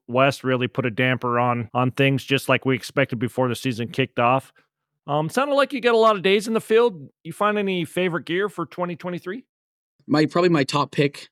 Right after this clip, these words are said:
Speaker 2: um, this year for favorite was, uh, my X O K four. I used that even on the hunts that weren't backpack hunts, but also used it on backpack hunts. And, uh,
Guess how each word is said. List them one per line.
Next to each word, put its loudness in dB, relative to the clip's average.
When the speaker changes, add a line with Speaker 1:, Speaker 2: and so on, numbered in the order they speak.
Speaker 2:
um, -2
this 2
year 4
for -6
favorite 0
was, -2
uh, 0
my -2
X -4
O 2
K 0
four. 0
I 0
used 4
that 0
even 2
on 0
the -2
hunts 0
that 0
weren't -2
backpack -4
hunts, -2
but -4
also -2
used -2
it -2
on -4
backpack -4
hunts. -6
And, 2
uh, -2